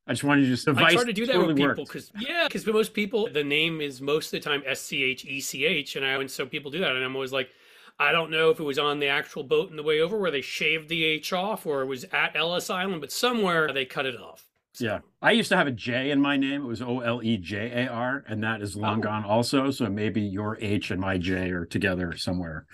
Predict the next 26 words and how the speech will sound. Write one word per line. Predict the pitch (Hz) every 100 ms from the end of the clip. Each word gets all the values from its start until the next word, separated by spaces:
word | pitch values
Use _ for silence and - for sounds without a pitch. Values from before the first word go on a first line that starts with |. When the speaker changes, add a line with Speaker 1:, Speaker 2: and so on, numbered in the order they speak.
| - - _ _
Speaker 1:
in | 110
some | 104 117
Speaker 2:
Exactly. | 190 196 160
They're, | 151 135
Speaker 1:
weird | 120 120 117
Speaker 2:
they're |
in | -
Speaker 1:
file | 123 120 175
Speaker 2:
the | 127
ocean | 104
Speaker 1:
cabinet. | 110
Speaker 2:
somewhere, | - 160 156 151 147 143
Speaker 1:
Yeah. | 143
Speaker 2:
and, | 139
like, | 139 131 - _
some | - 185
kind | 175 160
of | 131
reenactment | 147 143 139 139 135
of | 120
Titanic | - 123 - 127 120 104
or | 123 113 113
Speaker 1:
Yeah. | 139 117 -
Speaker 2:
what? | 220 -
Uh, | 190
l-, | 233